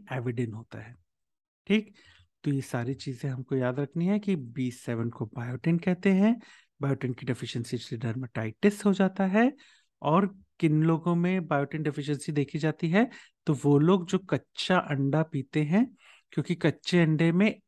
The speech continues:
एविडिन पाया जाता है, और एविडिन जो होता है वो बायोटिन की डेफिशिएंसी करा देता है। ठीक, इसलिए बोलते हैं कच्चा अंडा नहीं खाओ, अंडे को उबाल के या पका के खाओ। क्यों?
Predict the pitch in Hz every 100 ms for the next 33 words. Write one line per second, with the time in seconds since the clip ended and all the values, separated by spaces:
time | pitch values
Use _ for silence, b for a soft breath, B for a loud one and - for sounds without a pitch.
0 | - 135 131 123 170 185 196 190 190 185
1 | 185 190 185 247 b b b _ - 170
2 | - - 135 127 135 160 170 156 135 131
3 | 139 143 196 196 175 - 127 117 117 151
4 | 120 - 214 - _ - - 117 - -
5 | - 139 - - - - - - 135 135
6 | _ _ _ _ _ _ 214 208 - 175
7 | 214 208 214 233 220 147 - 190 180 196
8 | 202 202 123 - b b _ _ - 143
9 | 156 143 131 143 151 147 131 135 156 -
10 | 190 190 165 - 147 - - - 117 -
11 | - 208